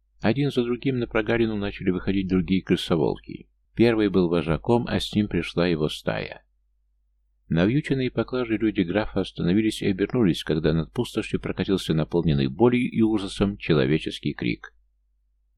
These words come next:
"М-м-м", выругался граф, "что замерли, или вопли не слышали? Давайте шевелите копытами, если хотите выспаться этой ночью. До этих чёртовых близнецов уже рукой подать, мы вполне можем успеть до темноты".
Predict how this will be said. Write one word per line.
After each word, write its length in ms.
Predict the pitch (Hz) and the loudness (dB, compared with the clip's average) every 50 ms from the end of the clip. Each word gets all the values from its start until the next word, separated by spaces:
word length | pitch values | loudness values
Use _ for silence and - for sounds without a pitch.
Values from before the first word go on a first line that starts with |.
| _ _ | _ _
"М-м-м", 540 | - 76 73 69 65 64 58 53 50 50 50 - - - _ - - | 2 4 4 4 4 2 0 -2 -2 -4 -6 -10 -12 -16 _ -14 -4
выругался 500 | - 82 87 87 82 78 78 - - - | 0 2 4 4 4 2 0 -2 -2 -4
граф, 280 | 67 - 80 87 110 - - - - - - | -2 0 0 0 0 -2 -6 -12 -20 -18 -18
"что 200 | - - - 120 | -6 0 0 2
замерли, 480 | 95 85 85 71 64 60 57 57 55 - | 2 4 2 2 2 0 -2 -6 -8 -8
или 260 | - - 90 85 90 | -6 -2 0 2 4
вопли 320 | 87 110 131 131 - - | 4 4 2 2 4 4
не 140 | 78 69 67 | 4 4 2
слышали? 560 | 65 - - 57 - - - 52 50 - - _ | 0 -2 -4 -4 -4 -4 -6 -8 -8 -8 -10 _
Давайте 400 | - 101 117 143 151 139 - 107 | 0 0 0 0 0 -4 -6 -6
шевелите 420 | - - 107 107 101 101 - 101 | -2 0 0 0 0 0 -2 -2
копытами, 540 | - - 92 - - 127 - - 113 107 104 | 0 0 -2 -2 -2 -4 -2 0 0 0 2
если 220 | 95 90 - - | 0 0 -2 -4
хотите 360 | - - 95 90 107 - - 95 | -4 -4 -4 -4 -4 -4 -2 0
выспаться 440 | 90 92 - - - - - - | 0 -2 -2 -4 -6 -4 0 0
этой 240 | 85 82 - 78 76 | 0 2 2 0 0
ночью. 400 | 60 53 - - - - - - _ _ _ _ _ _ _ - | -2 -2 -6 -6 -8 -10 -10 -12 _ _ _ _ _ _ _ 0
До 80 | - 92 | 2 2
этих 200 | 87 - 95 - | 4 2 0 0
чёртовых 420 | - - 104 98 - 92 90 82 76 | 2 2 2 2 2 2 0 0 0
близнецов 580 | 73 78 73 - - 73 - - - 110 - | -2 -4 -2 -2 -2 -4 -2 0 0 0 2
уже 220 | - 101 87 90 90 | 0 0 2 4 4
рукой 280 | 87 85 - 92 92 | 4 2 2 2 0
подать, 480 | - - - 101 87 - - - - - _ _ | 2 0 0 0 0 0 -2 -2 -10 -20 _ _
мы 160 | - - 85 | 0 2 2
вполне 320 | - - 82 82 85 80 - _ | 4 4 4 4 4 2 0 _
можем 400 | - 85 90 95 - 95 90 - | 2 4 4 4 6 4 2 0
успеть 400 | 80 78 - - - 76 76 - - | 0 -6 -6 -4 -4 -4 -4 -4 -6
до 140 | - - 78 | -8 -8 -6
темноты". 580 | - - 67 64 53 - - - - - - | -4 -4 -4 -4 -4 -6 -6 -6 -8 -8 -8